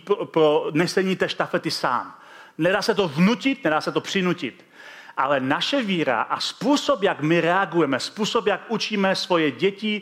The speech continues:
a svoji, a, svoji, svoji příští generaci, ten způsob, na něm záleží. Mluvíme o příští generaci, a, odevíráme jim dveře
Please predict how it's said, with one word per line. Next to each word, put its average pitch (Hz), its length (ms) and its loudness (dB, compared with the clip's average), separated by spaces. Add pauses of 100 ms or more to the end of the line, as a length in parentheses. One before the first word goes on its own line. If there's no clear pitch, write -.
(320)
a 127 120 0
svoji, 165 680 0
a, 143 340 2 (200)
svoji, 160 480 0
svoji 156 240 0
příští 185 400 -4
generaci, 170 680 -2 (300)
ten 156 180 0
způsob, 226 680 -2 (280)
na 160 180 0
něm 214 120 0
záleží. 196 540 0 (120)
Mluvíme 214 640 2 (320)
o 143 120 0
příští - 420 -6
generaci, 170 720 0 (360)
a, 131 520 2 (640)
odevíráme 202 520 2
jim 202 140 2
dveře 196 520 0